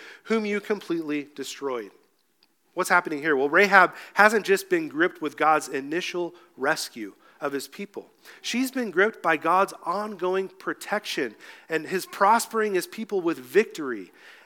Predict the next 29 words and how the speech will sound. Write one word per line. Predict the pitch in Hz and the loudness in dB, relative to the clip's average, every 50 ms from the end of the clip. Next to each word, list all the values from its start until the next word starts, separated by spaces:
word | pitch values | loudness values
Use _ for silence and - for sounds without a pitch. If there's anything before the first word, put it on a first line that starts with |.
| _ - - | _ -10 -4
uh, | - 175 - | -4 -2 2
over | 180 202 226 240 214 226 | 4 4 4 4 4 2
their | 196 196 190 190 165 | 4 4 2 2 2
enemies, | 175 190 202 196 175 143 123 110 110 123 | 2 2 2 0 -4 -4 -6 -6 -8 -4
victory | 147 233 247 - 233 214 202 | -4 -4 -4 -2 0 2 2
over | 196 190 | 2 2
their | 180 180 170 175 | 2 2 2 2
enemies | 202 208 196 165 151 156 | 2 2 0 -2 -2 0
as | 165 165 156 | -2 -4 -2
they | 156 156 | -2 -4
go | 147 - 185 196 196 | -2 -2 -2 0 0
into | 196 202 196 - | 0 -2 -2 -4
the | 165 151 | -6 -8
promised | 151 - - 175 175 180 180 165 - - | -8 -6 -6 -6 -4 -4 -6 -8 -8 -6
land | 165 165 165 165 | -4 -4 -4 -4
of | 151 131 | -6 -8
Canaan, | - - - 165 170 160 123 101 - _ _ _ _ - - - - | -12 -12 -10 -8 -6 -6 -8 -10 -12 _ _ _ _ -20 -20 -14 -2
making | 165 196 226 - 226 214 208 | 0 0 0 2 0 0 0
them | 196 185 170 | 0 -2 -2
triumph | - - - 185 185 196 202 190 160 139 117 - | -6 -8 -6 -4 -4 -2 -2 -2 -2 -4 -4 -6
as | 139 135 - | -6 -6 -4
he | 156 156 | -6 -6
leads | 147 147 180 214 233 233 190 165 | -4 -4 -4 -4 -4 -6 -8 -6
them | 156 165 156 147 | -4 -4 -4 -4
to | - - 175 | -2 -4 -2
their | 165 165 156 | -2 -2 -4
promised | - - 170 160 165 170 165 - - - | -4 -4 -4 -4 -4 -4 -6 -8 -8 -6
home. | - 180 175 156 117 101 - - - - - - | -4 -4 -4 -4 -6 -8 -14 -20 -20 -20 -10 0
This | - 185 180 | 2 2 2